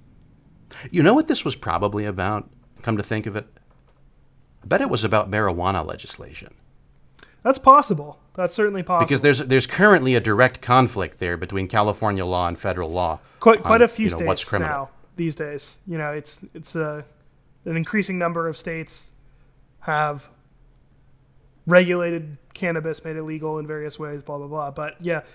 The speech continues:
Speaker 2: you know, and that, that is
Speaker 1: But,
Speaker 2: what
Speaker 1: but
Speaker 2: I think
Speaker 1: anyway, that's, so, so if, if something is unconstitutional pursuant to the federal constitution, if a state enactment violates the, the federal code,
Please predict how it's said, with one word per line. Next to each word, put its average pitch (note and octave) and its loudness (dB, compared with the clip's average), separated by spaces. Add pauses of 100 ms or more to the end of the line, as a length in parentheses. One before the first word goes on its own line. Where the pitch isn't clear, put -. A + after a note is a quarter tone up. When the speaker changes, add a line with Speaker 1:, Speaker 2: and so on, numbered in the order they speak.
(140)
Speaker 2:
you F#3 0
know, F3+ 4
and G3+ 2
that, G#3+ 4
that A3+ 2
is B3 4
Speaker 1:
But, A2+ 4
Speaker 2:
what G2 -6
Speaker 1:
but C3 8
Speaker 2:
I D#3+ 10
think E3 10
Speaker 1:
anyway, F2 2
that's, A#2+ 4 (280)
so, - 0
so D3 8
if, C#3 6
if C#3+ 2
something G3 4
is D3 2
unconstitutional D3 4
pursuant B2 2
to G#2+ -4
the F#2 -6
federal B2 4
constitution, C#3+ 2 (340)
if B2 2
a A2 4
state D3+ 4
enactment C3 2
violates A2 4
the, G2+ -4
the G2 -8
federal A2 4
code, D#3 4